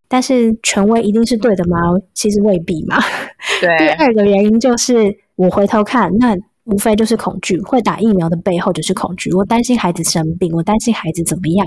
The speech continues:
Speaker 1: 所以我做了这件事情。直到就是那一次我看到这个非主流的讯息之后啊，我就开始决定说，好，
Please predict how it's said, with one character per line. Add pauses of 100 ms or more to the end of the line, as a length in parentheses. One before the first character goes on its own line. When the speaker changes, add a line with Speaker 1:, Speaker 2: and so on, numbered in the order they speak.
(120)
Speaker 1:
所
以
我
做
了
这
件
事
情。 (640)
直
到
就
是 (160)
那
一
次
我
看
到
这
个
非
主
流
的
讯
息
之
后
啊， (720)
我
就
开
始
决
定
说，
好，